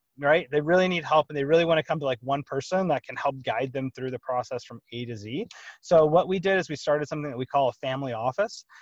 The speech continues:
So it's ninety-seven dollars a month. We bring people in, um, to that. That gives, like, a network of all of our, like, information, all of our coaching, um, everything that has to do with,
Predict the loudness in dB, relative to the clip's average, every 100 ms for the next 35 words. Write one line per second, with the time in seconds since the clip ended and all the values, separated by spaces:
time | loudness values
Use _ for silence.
0 | _ _ 0 4 2 2 2 4 6 6
1 | 6 2 -2 -2 -8 -10 2 4 4 0
2 | -2 0 2 0 -2 -6 -16 -20 -8 2
3 | 4 2 0 -8 -2 0 2 2 0 0
4 | 2 2 0 0 -2 -2 -2 0 -2 2
5 | 4 6 4 0 0 -2 -6 -4 0 0
6 | 0 0 2 2 4 4 2 0 2 2
7 | 2 -2 -2 -4 -10 -20 -12 0 2 2
8 | 0 -4 -4 2 4 4 2 -2 0 2
9 | 2 2 -4 -2 0 2 2 0